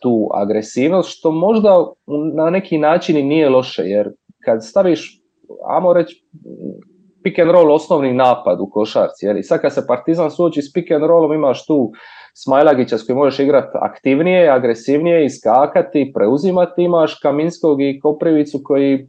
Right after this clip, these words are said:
donekle mogu odraditi tu takozvanu drop obranu, ali za drop obranu su ti bitni i bekovi, jer ako ti bek, e, ne, ne lovi suparničkog beka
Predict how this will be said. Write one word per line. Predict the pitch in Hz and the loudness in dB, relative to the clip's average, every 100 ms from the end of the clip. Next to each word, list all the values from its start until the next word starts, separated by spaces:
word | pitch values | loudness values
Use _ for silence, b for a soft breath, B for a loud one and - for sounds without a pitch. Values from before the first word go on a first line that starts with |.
| _ | _
donekle | - 135 147 135 135 | -6 0 0 0 -2
mogu | 120 131 139 | -2 0 0
odraditi | 110 113 127 123 | 0 2 2 0
tu | 131 110 | -4 -2
takozvanu | 101 - 110 123 117 107 | -4 -4 -2 0 0 -2
drop | 117 127 - | -2 -2 0
obranu, | 113 - 180 202 208 B B B B _ | 0 2 0 0 -6 B B B B _
ali | - 131 | 0 2
za | 147 156 | 2 2
drop | 190 202 | 2 0
obranu | 202 190 185 180 | 0 2 2 2
su | 180 165 | -2 -4
ti | 175 | -2
bitni | 190 190 175 170 170 | -2 -2 -2 0 0
i | 156 | 0
bekovi, | 190 190 - 67 | 0 0 -6 -4
jer | 87 104 | -2 -2
ako | 110 123 | -4 -8
ti | 113 | -8
bek, | 113 151 | -2 -2
e, | 147 _ 107 104 104 104 101 101 - _ | -2 _ 0 2 2 2 -2 -4 -16 _
ne, | - 104 107 110 107 104 110 - _ | -8 -4 0 0 -2 -4 -10 -16 _
ne | 110 113 | -6 -2
lovi | 113 120 127 127 107 98 _ b b b _ - | 2 2 4 2 2 -2 _ b b b _ -12
suparničkog | - 135 135 113 104 - 104 101 | -8 0 2 2 -2 -4 -6 0
beka | 110 - 135 104 87 104 | 0 0 0 2 0 -4